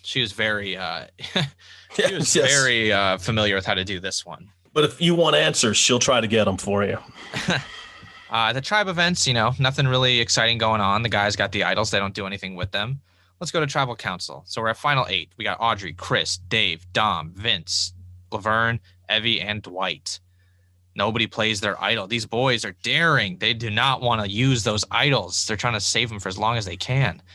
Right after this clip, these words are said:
Speaker 1: Once again, the alliances are just a fucking mess. Who knows who's with who? All right, let's take a look at the votes. All right, first vote goes to Laverne. Uh-oh.
Speaker 2: Wow.
Speaker 1: Second vote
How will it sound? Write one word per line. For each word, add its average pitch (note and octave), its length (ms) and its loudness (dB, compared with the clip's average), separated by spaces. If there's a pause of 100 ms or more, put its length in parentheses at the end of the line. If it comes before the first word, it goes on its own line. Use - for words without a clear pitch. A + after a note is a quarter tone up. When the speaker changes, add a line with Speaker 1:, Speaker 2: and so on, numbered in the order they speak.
(440)
Speaker 1:
Once C#3 220 2
again, A2+ 340 0
the G2+ 80 -2
alliances G#2+ 500 -2
are F#2 100 -8
just G#2+ 240 -8
a F2+ 40 -10
fucking F#2+ 560 -12
mess. F#2+ 380 -4
Who C3 140 -6
knows A2 340 -4
who's F#2+ 200 -10
with F#2 280 -14
who? E2+ 240 -14 (800)
All G#2 80 -8
right, F2+ 100 -8
let's G2+ 180 -10
take A2+ 120 -6
a A2+ 40 -8
look A2 120 -6
at G2+ 60 -8
the F#2 60 -6
votes. E2 580 -2 (500)
All F2 40 -6
right, E2+ 140 -6
first A#2 240 -2
vote B2 300 2 (100)
goes G2 180 0
to G#2 120 -6
Laverne. F2+ 520 -4 (240)
Uh-oh. F#2 600 -2 (800)
Speaker 2:
Wow. F#2+ 420 2 (540)
Speaker 1:
Second C3+ 420 0
vote G#2+ 280 0